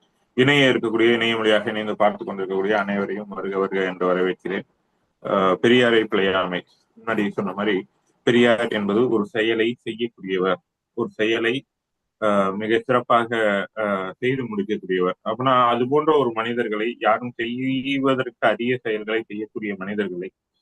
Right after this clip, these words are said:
ஆ, அந்த மாதிரி செய்ய முடியலனாலும் பரவாயில்ல, அவங்கள குறை சொல்லாம இருக்கிறது நல்லது அப்படின்றதா இந்த அதிகாரம் முழுக்க. வயதில் பெரியவர்களை பற்றி இங்கே வள்ளுவர் பேசவில்லை என்பதை மீண்டும் இங்கே சொல்லிக்கொண்டு, ஆ, ஆறாவது திருக்குறளை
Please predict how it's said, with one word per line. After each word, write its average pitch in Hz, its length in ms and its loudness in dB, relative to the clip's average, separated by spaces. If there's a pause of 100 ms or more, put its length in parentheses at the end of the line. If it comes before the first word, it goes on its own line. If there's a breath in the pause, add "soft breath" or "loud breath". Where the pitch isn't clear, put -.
(400)
ஆ, 107 60 4
அந்த 110 220 2
மாதிரி 175 240 2
செய்ய 135 240 2
முடியலனாலும் 135 540 0
பரவாயில்ல, 117 420 0
அவங்கள 110 380 -6
குறை 120 280 -2
சொல்லாம 123 320 -2
இருக்கிறது 104 380 -4
நல்லது 95 500 -4 (420)
அப்படின்றதா 104 520 0
இந்த 110 180 -2
அதிகாரம் 101 480 0
முழுக்க. 98 300 -6 (140)
வயதில் 131 520 2
பெரியவர்களை 110 500 2
பற்றி 117 440 -4 (140)
இங்கே 101 480 -6
வள்ளுவர் 101 380 -2
பேசவில்லை 107 480 -2
என்பதை 123 300 -4
மீண்டும் 127 760 -6
இங்கே 95 280 -8
சொல்லிக்கொண்டு, 104 520 -6 (720)
ஆ, 113 300 6
ஆறாவது 143 440 6
திருக்குறளை 104 480 0